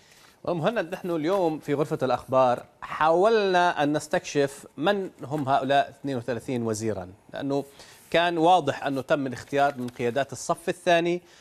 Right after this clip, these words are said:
من أجل تجاوز مشكلة القيادات وكل محزوب على التيار وإشراك أكبر كتل م-، ممكنة، لكن رقم كبير، يعني اثنين وثلاثين، نحن نتحدث عن رقم كبير. حاولنا، حاولنا استطلاع،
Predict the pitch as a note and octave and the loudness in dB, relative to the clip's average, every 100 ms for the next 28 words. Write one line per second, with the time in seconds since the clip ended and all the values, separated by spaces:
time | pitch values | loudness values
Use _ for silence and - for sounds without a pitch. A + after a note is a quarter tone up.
0 | _ C3+ D#3 D3+ C#3+ C3+ D3 D#3+ C3+ C3+ | _ -6 -2 -4 -4 -2 2 2 2 -4
1 | - D3+ C3+ C3 - B2 B2 A2+ D3+ D#3 | -4 -4 -2 -4 -4 0 0 4 4 4
2 | - B2+ A#2+ - D#3 C3 - B2+ D3 A#2+ | 2 0 0 -2 -4 -4 -6 -8 -6 -2
3 | A#2+ A#2 B2+ C#3+ F3+ F3 G3 G#3 - A3+ | -2 -2 -4 2 2 2 0 0 0 0
4 | A3+ C4 - F#3 F#3+ - A#3 G3 G3+ D3+ | 2 -2 0 0 0 -2 0 2 0 -2
5 | D#3 C#3+ D3+ - E3+ G3 F3 - G#2+ G#2 | -4 -4 -10 -8 -2 0 -2 -4 -8 -8
6 | - - - C#3+ F#3 G#3+ G3 E3 D#3+ G3+ | -16 -8 -4 0 0 2 0 0 0 2
7 | D#3+ G#2+ A2 A2+ - C3+ A#2+ A#2+ A#2+ D3+ | 2 2 -4 -4 -6 -6 -4 -6 -4 -4
8 | C#3 C3+ B2+ - C3+ B2 C3+ D3 D#3 G#3+ | -4 -4 -6 -6 -6 -4 -6 -8 -4 -4
9 | A3+ - - - G3+ A3+ C#4 B3+ F3 F3+ | -4 -8 -18 0 4 6 4 4 2 2
10 | - _ _ - F#3 A#3+ A3 F#3+ - G3+ | -2 _ _ -2 2 2 2 -2 -4 -8
11 | A3+ A#3+ E3 D3+ | 2 4 4 0